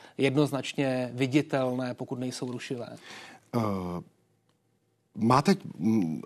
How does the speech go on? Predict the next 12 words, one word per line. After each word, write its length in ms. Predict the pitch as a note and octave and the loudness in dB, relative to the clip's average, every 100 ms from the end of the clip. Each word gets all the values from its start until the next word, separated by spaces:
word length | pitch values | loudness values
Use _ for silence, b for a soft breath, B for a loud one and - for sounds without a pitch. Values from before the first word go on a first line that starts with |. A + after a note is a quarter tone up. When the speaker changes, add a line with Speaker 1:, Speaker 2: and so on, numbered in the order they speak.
| - | -4
Speaker 2:
samozřejmě 380 | - D#3 E3+ G#2+ | 4 6 6 4
máte 220 | F#2 G2 | 2 0
pravdu, 260 | E2+ F2 D#2+ | 0 0 0
že 100 | F2+ | -2
tenhle 260 | G2 A2+ | -2 0
rozsudek 320 | G#2+ - A2+ G2+ | -2 -2 -2 0
konkrétně 460 | G2+ G#2+ A#2 A2+ | 0 2 0 4
jako 260 | A#2+ G2 A#2+ | 4 4 2
naše 220 | A#2 - | 0 0
uvažování 580 | G2+ G#2+ A#2 A#2 B2 C3 | -2 -2 0 0 2 0
o 80 | - | -2
tom 360 | G2 C3+ C3 | 0 2 2